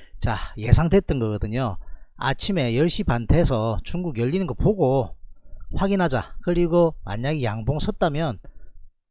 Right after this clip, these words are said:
반등 이후에 눌림목 주고 다시 이중바닥, 아, 설 때 정도를, 아, 노리겠다. 닥터케이 전략은 주 후반까지는 홀딩, 그러니까 홀딩이 아니라 관망하겠다는 전략. 자, 퍼펙트하게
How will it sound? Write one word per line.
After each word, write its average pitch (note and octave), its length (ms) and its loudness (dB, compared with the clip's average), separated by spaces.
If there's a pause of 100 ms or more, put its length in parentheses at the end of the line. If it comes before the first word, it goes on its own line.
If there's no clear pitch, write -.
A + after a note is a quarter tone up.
(120)
반등 C3 400 2
이후에 D#3 240 0
눌림목 D3 440 0
주고 C3 560 2 (320)
다시 F3+ 580 0
이중바닥, E3+ 640 0 (520)
아, G#2+ 400 2
설 C#3 160 4
때 - 120 2
정도를, F3+ 640 6
아, G#2+ 160 0
노리겠다. B2 520 2
닥터케이 C#3 400 0
전략은 A#2+ 580 0
주 - 280 0
후반까지는 C#3+ 580 4
홀딩, D#3+ 500 4
그러니까 A#2+ 340 -6 (440)
홀딩이 D#3+ 260 0
아니라 B2+ 240 0
관망하겠다는 D3 800 -4
전략. A#2 360 -6 (560)
자, B2 120 -4
퍼펙트하게 C#3+ 600 0